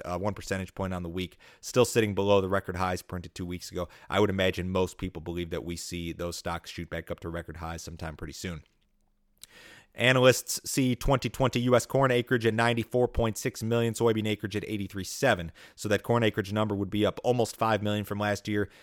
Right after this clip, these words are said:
The soybean acreage number would be up about seven and a half million from last year if realized. Those numbers are based on a survey of analysts ahead of the March thirty-first prospective plantings report. Chinese government said overnight that it has confidence in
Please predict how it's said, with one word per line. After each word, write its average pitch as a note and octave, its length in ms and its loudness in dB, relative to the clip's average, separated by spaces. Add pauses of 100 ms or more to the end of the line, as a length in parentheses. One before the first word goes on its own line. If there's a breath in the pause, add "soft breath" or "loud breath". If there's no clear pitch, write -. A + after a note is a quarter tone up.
(120)
The A2+ 80 -8
soybean G#2+ 340 2
acreage G2 300 -4
number G2+ 260 0
would F2+ 160 -4
be G2+ 240 -2
up F#2+ 240 -2
about F2+ 240 -6
seven A2 300 0
and F#2 100 -4
a E2+ 60 -6
half G2 340 -2
million F2 240 -6
from F2+ 160 -12
last F2 320 -6
year F2+ 140 -6
if E2 160 -8
realized. F2 720 -4 (180 loud breath)
Those G2+ 220 2
numbers F#2 240 -2
are F2 80 -4
based F2 320 -4
on E2+ 120 -6
a F2+ 60 -8
survey F2+ 400 -2
of E2 80 -8
analysts F2 460 -6
ahead F2+ 500 0 (260 loud breath)
of E2+ 200 -4
the F2+ 100 -6
March F#2 420 -2
thirty-first F2+ 720 -4
prospective - 580 -10
plantings E2+ 380 -6
report. F2 440 -6 (340 loud breath)
Chinese B2+ 320 6
government A#2+ 380 6
said A#2+ 160 6
overnight A2 380 4
that A2+ 100 2
it G#2+ 80 6
has G2 180 2
confidence A#2 640 0
in G2+ 380 -4